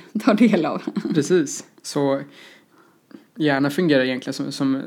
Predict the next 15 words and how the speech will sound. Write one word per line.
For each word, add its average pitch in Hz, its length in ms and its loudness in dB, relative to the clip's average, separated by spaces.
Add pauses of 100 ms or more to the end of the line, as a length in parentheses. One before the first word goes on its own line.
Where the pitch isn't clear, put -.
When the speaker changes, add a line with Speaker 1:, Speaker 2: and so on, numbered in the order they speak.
Speaker 2:
som, 143 240 -8
som 147 120 -6
en 139 80 -2
dator 143 420 -4
i 143 460 -4
det - 320 -14
här 139 100 -8
fallet - 340 -16
faktiskt. - 460 -16 (360)
Speaker 1:
Ja. 220 260 0 (880)
Speaker 2:
Och 139 340 -2
tittar 143 220 -6
man 139 140 -2
tillbaka 139 460 -4
på 135 380 -4